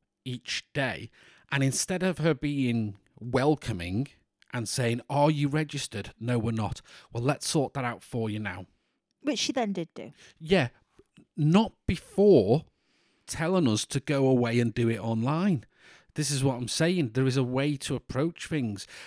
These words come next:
Speaker 1: And me being the way I am with the A D H D, if someone, if someone is confrontational to me,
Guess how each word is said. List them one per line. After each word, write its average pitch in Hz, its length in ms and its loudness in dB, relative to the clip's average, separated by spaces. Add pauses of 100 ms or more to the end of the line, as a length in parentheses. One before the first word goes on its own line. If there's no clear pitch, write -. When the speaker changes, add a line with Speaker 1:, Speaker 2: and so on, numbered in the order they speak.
(120)
Speaker 1:
And 127 240 2
me 175 180 4
being 165 300 2
the 131 80 4
way 120 160 4
I 95 180 -2
am 104 400 -6 (600)
with 110 120 -6
the 107 160 -2
A 113 140 -2
D 104 160 -4
H 98 320 -8
D, 127 380 -6 (280)
if - 60 -12
someone, 196 480 -2 (160)
if - 180 -6
someone 190 380 4
is 143 120 2
confrontational 147 1080 -2
to 101 100 -8
me, 98 240 -10